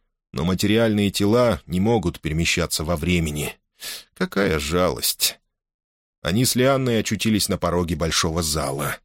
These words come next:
Его заливал призрачно-зеленый свет пылающих комет, медленно движущихся по звездному потолку. Сотни гостей танцевали под сказочно прекрасную, похожую на вальс, музыку,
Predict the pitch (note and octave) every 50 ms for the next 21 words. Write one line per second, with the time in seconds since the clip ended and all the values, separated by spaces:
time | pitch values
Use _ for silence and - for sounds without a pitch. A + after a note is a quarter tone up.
0 | _ _ _ _ - - D2 C#2 D#2 D2 E2+ F2+ F2+ F2+ G2 G2 G2 E2 - -
1 | G2 F#2+ E2+ F2 F#2 - - - F2+ D#2+ D#2+ F2 F2 F2 F2 F2 F2+ F2+ - -
2 | E2 F#2 F2+ E2+ - - D2+ D#2+ D#2+ D2 D2+ - - - D#2+ - - - D#2 D#2
3 | F2+ A2 A#2 A2 - - - _ - _ _ - G2 G#2 G#2 E2+ F#2 F#2 F2 F2
4 | D#2 D2 D#2 F#2 E2 F2 E2+ - - E2+ - - - D#2+ - E2 D2 C#2 C#2 C#2+
5 | D2+ D#2 D#2 D2 D#2 D2 D2+ D2 - E2+ - - E2 E2 D2 - - - D#2+ D#2+
6 | D#2+ C#3+ - _ _ _ _ _ _ _ _ _ _ _ - - - F3 F3 D#3
7 | D#3+ D#3 A#2+ D3 B2+ - - D#3 D3 - - C3 B2+ - - C3+ C#3 C#3+ B2+ G#2
8 | E2+ D2+ - D#2+ - - - G2+ F#2+ E2 E2+ - - F2 D2+ - D#2+ - - F#2
9 | G#2+ A#2 A2+ - - F2+ F2 F2 E2 D#2+ D2+ - - D2 C#2+ - F#2+ F2 D#2 E2
10 | D#2+ D#2 D#2+ D#2 D2+ E2 E2+ E2+ - - - E2 G2+ C3 C3+ G2+ G2+ G2+ - F2+
11 | F2+ D#2+